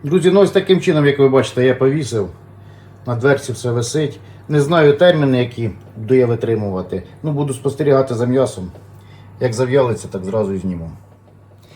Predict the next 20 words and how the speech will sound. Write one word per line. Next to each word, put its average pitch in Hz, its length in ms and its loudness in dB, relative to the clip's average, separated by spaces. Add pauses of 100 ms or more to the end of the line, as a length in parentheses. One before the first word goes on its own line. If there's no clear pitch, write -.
(220)
Що 175 160 0
ж, 165 80 0
друзі, 135 280 0
в 104 60 -2
мене 147 180 -2
минуло 165 320 0
два 143 160 -2
тижні 127 560 -2
з 95 80 -12
того 135 240 -2
часу, 135 320 -2
як 117 160 -2
я 131 80 -2
повісив 127 440 -6
свої 117 300 -6
курині 117 360 -4
філешки 117 580 -6 (460)
в'ялитись 123 460 -2
в 104 60 -12
холодильник. 104 640 -6